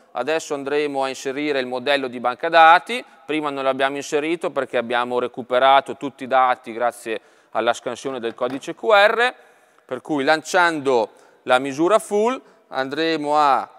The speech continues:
prima di tutto, come accessorio è disponibile anche il Drive on Axis che vi permette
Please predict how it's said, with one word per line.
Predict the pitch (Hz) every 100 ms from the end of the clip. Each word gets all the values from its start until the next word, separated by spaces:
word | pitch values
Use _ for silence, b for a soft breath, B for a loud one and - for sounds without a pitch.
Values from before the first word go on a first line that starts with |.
| _ _ _ _ _ _ _ _
prima | 131 151 147
di | 156
tutto, | 226 262 - 233 226 - - _ _ _ -
come | 180 175
accessorio | 165 175 160 202 196 214 208
è |
disponibile | 160 151 160 165 170 160 156
anche | 165 175 -
il | 170
Drive | 143 151 156 151
on | 156
Axis | 175 170 - 214
che | - 147
vi | 139
permette | 147 139 151 156 - 165